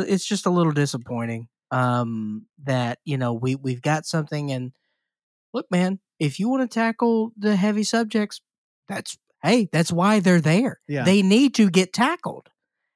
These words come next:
Speaker 1: And, and if we can subvert these things, wonderful. I don't know if this did this. Um,
Speaker 2: <laughs>
Speaker 1: and, um,
Speaker 2: Well, I mean, dude, if you get five white people in a van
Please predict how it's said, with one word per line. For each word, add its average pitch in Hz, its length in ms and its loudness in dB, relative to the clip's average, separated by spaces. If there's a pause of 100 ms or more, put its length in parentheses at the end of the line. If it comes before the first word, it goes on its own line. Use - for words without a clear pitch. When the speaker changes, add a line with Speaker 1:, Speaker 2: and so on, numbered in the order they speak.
(140)
Speaker 1:
And, 190 420 4 (180)
and 190 280 4
if 170 160 2
we 208 160 4
can 254 220 2
subvert 175 760 2 (140)
these 233 300 0
things, 277 440 0 (200)
wonderful. 285 680 -2 (600)
I 139 100 -2
don't 175 180 -2
know 190 120 0
if 190 100 -6
this 185 180 -2
did - 220 -14
this. - 360 -14 (500)
Um, 117 560 -4 (380)
Speaker 2:
<laughs> - 360 -18
Speaker 1:
and, 131 340 -2 (160)
um, 120 240 -4
Speaker 2:
Well, 359 120 0
I 339 40 0
mean, 302 180 -2
dude, 214 280 -2
if 208 180 -4
you 247 120 -2
get 190 240 -4
five 185 520 -2
white 160 240 -4
people 151 320 -4
in 139 140 -2
a 131 60 -2
van 107 420 -8